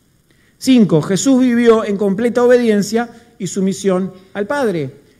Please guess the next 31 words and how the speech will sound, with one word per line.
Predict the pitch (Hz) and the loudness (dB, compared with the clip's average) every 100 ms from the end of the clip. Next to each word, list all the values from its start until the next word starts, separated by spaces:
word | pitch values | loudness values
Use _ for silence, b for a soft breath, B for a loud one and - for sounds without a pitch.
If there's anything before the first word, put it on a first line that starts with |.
| b | b
Estos | 269 262 | -6 -4
textos | - 277 285 - | -2 -4 -2 0
son | 240 | 0
muy | 269 | 2
importantes. | 269 208 185 175 160 151 | 0 0 -4 -4 -6 -6
Fíjense | 147 233 233 240 | -8 -6 -6 -6
que | 220 | -6
Jesús | 202 196 233 | -6 -6 -4
dice, | 226 214 208 190 B B B B B _ _ _ _ _ _ - | -4 -2 -2 -2 B B B B B _ _ _ _ _ _ -10
"Porque | 196 190 | -6 0
el | 208 | 2
que | 208 | 2
me | 214 | 2
envió | 214 269 | 2 0
conmigo | 277 240 247 233 | 2 2 2 0
está, | 226 202 | 0 -2
no | 196 | 0
me | 214 | 0
ha | 220 | -2
dejado | 214 233 | -2 -2
solo | 226 254 | -2 2
el | 247 | 2
Padre, | 233 220 220 | 2 0 0
porque | 196 185 185 | -2 -4 -2
yo | 233 247 240 | 0 0 0
hago | 202 233 233 | -6 -2 -2
siempre | 202 - 240 220 247 | -4 -2 0 0 -2
lo | 233 170 | -6 -6
que | 170 | -6
le | |
agrada". | 185 247 254 208 160 131 | -6 -4 -4 -4 -6 -12